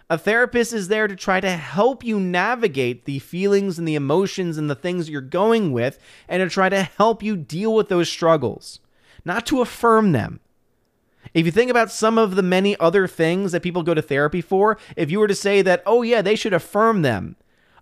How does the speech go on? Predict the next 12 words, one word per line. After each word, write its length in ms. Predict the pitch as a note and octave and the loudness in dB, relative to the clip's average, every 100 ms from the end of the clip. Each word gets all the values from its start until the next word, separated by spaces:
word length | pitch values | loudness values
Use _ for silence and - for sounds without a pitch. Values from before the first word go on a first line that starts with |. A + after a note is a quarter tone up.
| - | 0
Oh, 460 | C4+ A3 B2 F#2+ _ - | 4 4 2 -4 _ 0
they 100 | G#3 | 0
should 180 | A#3 | 2
affirm 480 | F#3+ - - G3 A#3 | -2 -2 -2 2 2
that 200 | A3 A3 | 2 0
person's 480 | - G#3+ - G#3+ F#3+ | 0 0 0 -2 -4
depressive, 640 | D#3 - F3+ F3+ G3+ F#3+ G#3 | -6 -2 -2 2 0 0 -8
suicidal 640 | - G3 G3+ G3 F#3 D#3 | -10 -2 0 2 2 0
thoughts," 460 | - D#3+ G3 A3+ - _ _ _ | 0 2 2 -2 -8 _ _ _
of 160 | B3+ - | -2 0
course 380 | - D#4 - B3+ | 2 2 2 0
not. 460 | F3 G#2 - - | -2 -2 -8 -20